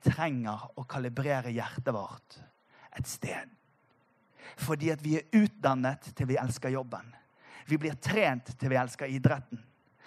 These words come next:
Vi blir kulturelt til vi elsker dramastykkene på den, den, den nasjonale scenen. Vi går på konserter til vi digger det. For det er så mange ting som vil ha vår kjærlighet.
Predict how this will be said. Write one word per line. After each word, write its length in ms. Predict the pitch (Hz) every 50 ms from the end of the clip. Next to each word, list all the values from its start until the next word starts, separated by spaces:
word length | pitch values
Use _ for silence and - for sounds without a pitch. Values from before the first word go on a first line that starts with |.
| - - - 156
Vi 160 | 143 180 180
blir 160 | 151 175 160 - -
kulturelt 720 | 180 165 143 - 170 156 175 208 170 151 147 135 - -
til 140 | 147 143 147
vi 20 | - -
elsker 380 | 160 165 156 - - 156 143 151
dramastykkene 760 | 151 165 160 156 165 160 - - 143 131 - - 135 131 127 -
på 140 | 135 131 127 123
den, 160 | 123 127 123 123 139 - -
den, 220 | 143 131 131 135 - 135
den 400 | 131 131 139 120 135 131 135 135
nasjonale 460 | 127 123 - - 165 143 135 139 127 127
scenen. 400 | - 131 123 131 135 - - - - - - - - -
Vi 300 | - 160 160 165 190 190 180 180 - - 214 160
går 140 | - - -
på 80 | 170 - -
konserter 800 | 175 160 131 - 226 208 202 - 131 - - 131 127 123 123 - _ -
til 160 | 160 151 139
vi 140 | 147 147 143 139 143 -
digger 560 | - 135 127 - 143 151 156 151 190 175 156
det. 140 | 143 120 113 104 - - _ _ _ - -
For 160 | - - 160
det 100 | 160 160
er 80 | 147 -
så 300 | - - - 214 185 156
mange 300 | 143 139 135 139 143 139 -
ting 160 | 143 139 139 131
som 180 | - 139 127 120
vil 80 | 120 113 -
ha 140 | 147 139 127 120 113
vår 160 | 120 117 110 -
kjærlighet. 640 | 120 113 113 120 117 110 110 107 95 - _ - -